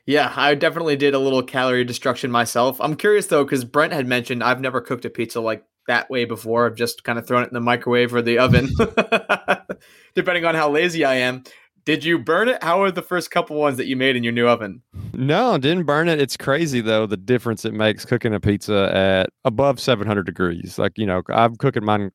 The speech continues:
Speaker 2: close to eight hundred. The thing gets up to over nine hundred, but the difference in cooking it there versus cooking it at, like, four hundred degrees is just night and day because the heat is so much heat that it's making the gases expand in the crust. And it only takes about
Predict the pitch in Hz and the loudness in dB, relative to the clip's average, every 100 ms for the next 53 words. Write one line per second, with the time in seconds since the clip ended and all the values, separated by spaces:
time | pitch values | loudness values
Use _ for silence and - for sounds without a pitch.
0 | _ - 110 - 110 113 110 113 107 107 | _ 0 0 2 0 0 0 0 2 2
1 | 101 90 - 117 107 101 104 - 107 104 | 2 -2 -2 0 0 0 -2 -2 -4 -2
2 | 95 98 104 98 104 104 104 98 101 - | -2 -2 -2 0 -2 0 0 0 -2 -2
3 | 87 - 135 131 120 101 - 101 110 - | -6 0 0 2 -2 -2 -4 -4 -4 -6
4 | 101 92 101 101 98 98 - 95 113 - | -8 0 2 4 4 0 -2 -2 -2 -2
5 | 101 98 101 - 95 - - - 104 98 | -4 0 0 0 -2 -2 -4 -2 0 2
6 | 98 85 92 98 98 92 85 - - - | 0 -2 -4 2 2 2 -2 -10 -20 -20
7 | - 123 120 135 123 113 104 98 98 98 | -4 -2 0 0 2 2 2 2 4 2
8 | 87 104 90 98 120 - - _ 120 - | 2 -2 0 2 2 0 -8 _ -4 0
9 | 127 113 98 120 135 - 135 127 110 95 | 0 0 -4 -2 -2 0 0 2 -2 -2
10 | 113 110 107 95 87 95 101 95 95 - | 0 0 0 -2 2 2 2 -2 -10 -10
11 | - 98 95 90 87 98 95 90 - 92 | -4 -2 -2 -6 -4 2 4 2 0 0
12 | 87 85 _ - - _ 107 127 117 120 | 0 -4 _ -20 -20 _ 0 2 2 -2
13 | - 104 113 107 107 104 | 0 0 2 4 4 2